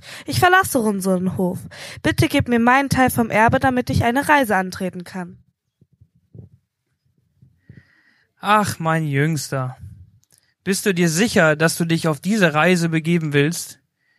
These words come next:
Speaker 2: Wir werden dich hier schmerzlich vermissen. Und das Leben ohne die Hilfe der Familie könnte schwer oder sogar gefährlich für dich werden.
Speaker 1: "Jüngster, Jüngster,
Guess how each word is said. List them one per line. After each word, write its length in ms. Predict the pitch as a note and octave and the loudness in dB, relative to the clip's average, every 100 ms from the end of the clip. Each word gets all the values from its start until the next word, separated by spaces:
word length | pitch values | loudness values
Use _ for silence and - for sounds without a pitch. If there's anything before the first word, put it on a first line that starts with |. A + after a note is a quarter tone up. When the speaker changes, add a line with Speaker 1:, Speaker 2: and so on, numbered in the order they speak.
| _ _ | _ _
Speaker 2:
Wir 160 | D#3+ D3+ | -4 2
werden 240 | E3+ F3 | 2 2
dich 160 | D#3 C#3 | -2 -2
hier 180 | D#3 | -2
schmerzlich 640 | C#3 - D#3+ D#3+ C#3+ C#3+ C3+ | 0 0 0 0 -2 -6 -4
vermissen. 580 | D3 D3 C3+ C#3 C3 - _ - | -4 -4 -4 -6 -10 -14 _ -20
Und 180 | - E3 | -8 -4
das 140 | D#3 D#3 | -2 0
Leben 320 | F3 A3 F3+ | 2 2 0
ohne 200 | F3 F3+ | 2 2
die 180 | E3 E3+ | 2 0
Hilfe 340 | F3 A3+ F#3+ | 0 0 -2
der 120 | D#3+ | -2
Familie 600 | C3+ D#3+ F#3 G#3 D#3 D#3+ F#3 _ _ _ | 0 0 2 2 2 -2 -6 _ _ _
könnte 240 | - E3+ D#3 | -6 -4 -2
schwer 560 | C#3+ E3 E3+ F3+ D#3 | -2 0 4 4 2
oder 220 | E3 E3 D#3 | -2 0 0
sogar 240 | D3+ D3+ | 0 0
gefährlich 600 | C#3 C3+ F#3 G3 D3 C3 | -2 -4 0 2 0 -4
für 120 | D3+ | -8
dich 160 | C#3 C3 | -8 -6
werden. 340 | C3 B2+ C3 B2+ - _ _ _ _ _ _ _ _ _ - - _ _ _ _ _ _ _ | -6 -6 -8 -14 -20 _ _ _ _ _ _ _ _ _ -20 -20 _ _ _ _ _ _ _
Speaker 1:
"Jüngster, 520 | - F4 A4 D#5 - | 0 0 0 -2 -2
Jüngster, 480 | E4+ F#4+ C5+ D#5+ | 2 2 2 2